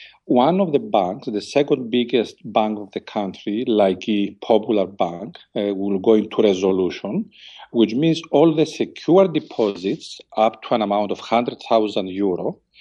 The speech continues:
they will be transferred to Bank of Cyprus and they are secure.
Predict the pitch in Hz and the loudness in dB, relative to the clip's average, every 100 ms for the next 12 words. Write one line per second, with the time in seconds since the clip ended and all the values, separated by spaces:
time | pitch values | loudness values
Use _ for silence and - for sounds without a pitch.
0 | - - _ 117 143 170 143 - - 131 | -20 -20 _ 2 4 2 -2 -8 -6 -4
1 | 123 - - 120 104 - - - 110 104 | -4 -6 0 2 2 -4 -10 -4 0 0
2 | 98 95 95 95 110 131 131 - 101 92 | 0 -2 -6 2 2 2 -4 -6 -4 -4
3 | - - 143 - - _ - 117 104 113 | -6 -10 -10 -10 -16 _ -6 -4 -2 0
4 | 113 107 123 - - 95 76 | 0 0 -2 0 2 2 0